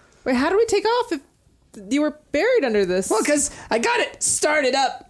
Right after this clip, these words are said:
Speaker 2: and usually I just have to monitor it and make sure everything's going okay, and, and I guess that no one looked for me.
Speaker 1: Well,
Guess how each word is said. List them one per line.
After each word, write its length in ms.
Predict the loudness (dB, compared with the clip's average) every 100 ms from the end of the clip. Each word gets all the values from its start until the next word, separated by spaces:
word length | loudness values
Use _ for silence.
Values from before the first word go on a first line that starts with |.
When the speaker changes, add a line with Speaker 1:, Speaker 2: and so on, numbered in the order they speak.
| -4
Speaker 2:
and 220 | 0 2
usually 300 | 4 2 2
I 60 | 0
just 120 | 0
have 140 | 0
to 60 | 0
monitor 460 | 0 0 2 2
it 140 | 0 0
and 80 | 0
make 160 | 0
sure 180 | 0 2
everything's 380 | 2 2 2 2
going 300 | 2 2 2
okay, 460 | 2 2 2 2
and, 180 | 0 -4 -16 -6
and 200 | -4 -2
I 60 | 0
guess 260 | 0 0
that 140 | -2 -4 -10 -20 -20 -20 -20 -20 -18 -14 -12 -14 -16 -20 -10 -6
no 200 | 0 0
one 200 | 2 0
looked 200 | -2 -2
for 260 | -2 0
me. 340 | 0 0 -2 -8 -18 -20 -6
Speaker 1:
Well, 320 | -2 -2